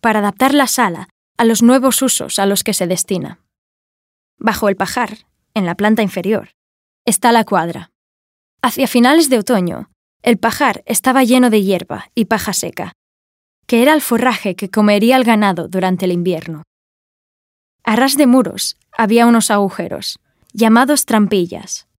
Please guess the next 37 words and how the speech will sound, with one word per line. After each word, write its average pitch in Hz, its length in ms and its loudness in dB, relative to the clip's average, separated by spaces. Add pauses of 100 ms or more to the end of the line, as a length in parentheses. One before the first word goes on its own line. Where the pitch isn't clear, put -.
por 254 160 0
los 247 180 2
que 254 120 0
se 247 140 0
bajaba 302 360 2
la 262 120 2
paja - 520 -4
y 240 80 0
la 220 140 4
hierba 262 320 0
seca 196 420 -4
a 208 60 -2
los 202 160 -2
comedores 220 480 0
de 240 80 2
la 196 100 0
cuadra 180 400 -4
que - 100 -10
estaba 185 320 -2
debajo. 160 480 -10 (680)
Así - 420 -2
se - 200 -2
podía 202 340 2
alimentar 208 460 2
el 202 100 2
ganado 196 340 0
fácilmente. 175 720 -6 (720)
Y 240 80 0
os 208 100 0
preguntaréis, 196 720 0 (600)
¿cómo 302 240 4
llenaban 269 420 4
el 233 100 2
pajar? - 460 -6 (880)
Pues 240 200 -2
el 220 100 0
pajar 214 460 -2